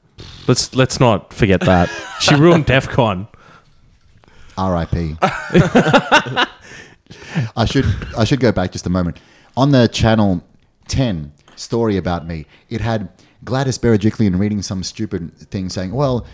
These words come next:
Speaker 2: you should, really should not protest and you should do whatever the government says."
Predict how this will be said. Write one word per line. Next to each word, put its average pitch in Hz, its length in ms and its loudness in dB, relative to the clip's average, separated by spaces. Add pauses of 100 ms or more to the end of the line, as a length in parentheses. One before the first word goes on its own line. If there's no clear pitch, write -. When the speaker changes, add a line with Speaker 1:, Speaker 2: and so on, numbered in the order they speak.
(120)
Speaker 2:
you 127 120 -6
should, 143 120 -4
really 139 160 0
should 110 240 -6
not 104 220 -6
protest 98 440 -8
and 95 80 -12
you 95 60 -10
should 92 320 -12
do 98 120 -4
whatever 90 220 -6
the 85 80 -8
government 82 380 -8
says." 85 360 -8